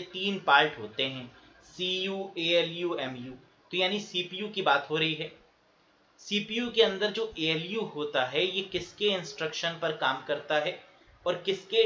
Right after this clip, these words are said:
data पर काम करता है, किस data पर काम करता है? तो बिल्कुल इसका आंसर है रजिस्टर। अगर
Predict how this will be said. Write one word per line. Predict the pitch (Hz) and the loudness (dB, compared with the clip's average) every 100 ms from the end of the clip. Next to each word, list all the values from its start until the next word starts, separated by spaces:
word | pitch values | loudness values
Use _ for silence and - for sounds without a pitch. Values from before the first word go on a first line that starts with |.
| - | 4
data | 143 139 160 | 0 2 4
पर | 156 165 | 4 2
काम | - 160 165 | 2 2 0
करता | 165 - 165 | -6 -2 -2
है, | 190 | -2
किस | - 190 131 | 0 -2 0
data | 127 123 151 | -2 2 2
पर | 151 151 | 2 0
काम | 156 147 | 0 -2
करता | 156 147 - 151 | -2 -6 -2 -2
है? | 151 - - - - _ | -2 -6 -14 -20 -20 _
तो | 156 | -2
बिल्कुल | 175 196 214 196 | 0 2 4 4
इसका | - - | 2 6
आंसर | 156 151 139 143 120 | 8 8 4 -4 -2
है | 135 160 - | 2 2 2
रजिस्टर। | 117 120 123 - 95 - _ _ _ _ _ _ _ _ _ _ - - _ _ _ _ _ _ _ _ - | -2 -2 -8 -8 -10 -14 _ _ _ _ _ _ _ _ _ _ -20 -20 _ _ _ _ _ _ _ _ 0
अगर | 165 170 - | 4 6 4